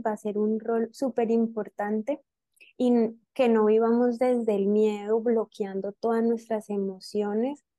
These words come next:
porque pues que vamos a construir una so-, sociedad más llena de rabia, eh, un poquito de rencor, de venganza. Entonces empecemos a construir una sociedad diferente desde esto, desde las emociones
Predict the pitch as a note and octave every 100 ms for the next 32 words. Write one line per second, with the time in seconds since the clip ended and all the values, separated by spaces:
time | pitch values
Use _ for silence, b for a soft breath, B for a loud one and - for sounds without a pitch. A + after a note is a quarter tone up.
0 | _ _ - G#3+ - A3 A3 A3 A#3 A3
1 | A3+ A#3+ B3+ C#4+ C4+ C4 D4+ B3+ A3+ A#3+
2 | - C4 - - C4 B3 G#3+ G3+ G3+ G#3
3 | G#3+ G#3+ G#3+ G#3+ A3+ A3+ A3 A3 G#3+ G3+
4 | G#3 G#3+ G3+ G3+ G#3 G3+ G3+ _ _ _
5 | - A3 G3+ G3+ G3 F#3+ G3 G#3 G3 G#3+
6 | G#3 G#3 G#3 G3+ G3 A#3+ A#3 A3 G#3+ G3+
7 | - G3+ G3+ G3 G3 G#3+ A3+ G#3+ G#3+ G#3+
8 | G#3 G3+ _ _ _ _ G#3+ G#3+ A3 B3+
9 | B3+ B3+ A#3 G#3+ A#3+ A#3+ C4+ C4 - A3+
10 | G#3 G3+ G3 G3+ _ _ _ _ _ A#3+
11 | A#3+ B3 B3+ B3+ C4 G#3+ G3 A#3 B3+ A#3+
12 | A3 G#3+ A3 B3 B3 A3+ G#3+ G#3 - A#3
13 | B3 A#3+ A#3 A3 G3+ G3 - G3+ G3 F#3
14 | - G#3+ A3 C4+